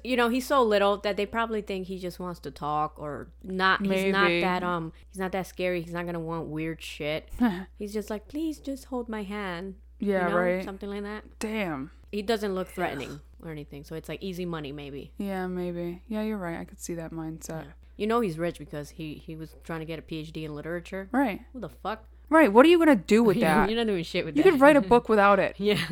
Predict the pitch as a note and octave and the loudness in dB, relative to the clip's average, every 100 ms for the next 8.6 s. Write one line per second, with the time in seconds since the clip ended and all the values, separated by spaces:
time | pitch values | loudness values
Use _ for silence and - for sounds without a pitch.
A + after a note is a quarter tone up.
0 | G3+ F3 A#3 A#3+ B3 A#3+ A#3+ B3+ C#4 C4 | -6 -2 4 6 8 8 6 6 8 8
1 | G#3+ G3 G3+ A#3 D#4+ D#4+ B3 G#3 A#3+ A3 | 6 4 6 8 10 8 6 6 6 6
2 | - F#3 F3 D4 F4 E4 D#4+ C#4+ D4 D4 | 6 4 6 4 6 8 8 6 4 6
3 | C#4+ B3 A3 G#3+ C4 D4 A#3+ G#3+ G3+ G3+ | 4 4 2 4 2 2 2 2 0 0
4 | A3+ C4 C4+ A3+ G3+ F3+ E3+ F#3 E3+ G3 | 2 4 4 2 0 2 2 2 0 0
5 | G3 C4+ C4 F3 F3+ A3 F4 E4+ C#4 B3 | 0 2 2 2 0 0 -2 2 4 4
6 | A3+ B3 C#4 C4+ F#4+ F#4+ G3+ E3+ - F3 | 4 2 4 4 4 4 2 -2 -4 -10
7 | D#3 C#3+ - C4+ C#4 C4+ G#3 G#3 F#3 E3+ | -10 -4 4 6 8 6 2 0 0 0
8 | G3 D4 G3+ F#3 G3 A#3 | 0 2 0 0 0 -4